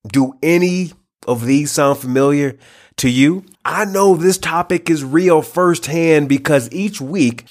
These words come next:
I speak to organizations across the globe, in person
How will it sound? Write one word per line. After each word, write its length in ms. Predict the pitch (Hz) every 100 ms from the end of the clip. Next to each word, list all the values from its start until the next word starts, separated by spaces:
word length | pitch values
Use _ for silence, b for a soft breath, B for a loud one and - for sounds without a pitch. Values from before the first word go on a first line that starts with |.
| _
I 80 | 143
speak 300 | 160 - 185
to 120 | 185 147
organizations 960 | 151 156 147 139 117 135 135 - 147 123
across 420 | 120 - 147 139
the 140 | 139
globe, 520 | 107 143 151 113 101 - -
in 180 | 104
person 720 | 95 147 170 165 170 160 151